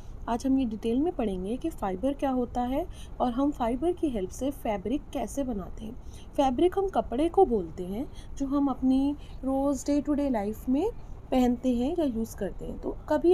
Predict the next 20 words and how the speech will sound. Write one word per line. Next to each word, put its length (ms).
आपने 280
भी 120
देखा 280
होगा 360
किसी 260
कपड़े 360
को, 280
तो 60
उसे 260
अगर 240
आप 200
गौर 220
से 160
देखेंगे 580
तो 80
आपको 460
उसके 360
अंदर 440
fibers 680
दिखेंगे। 580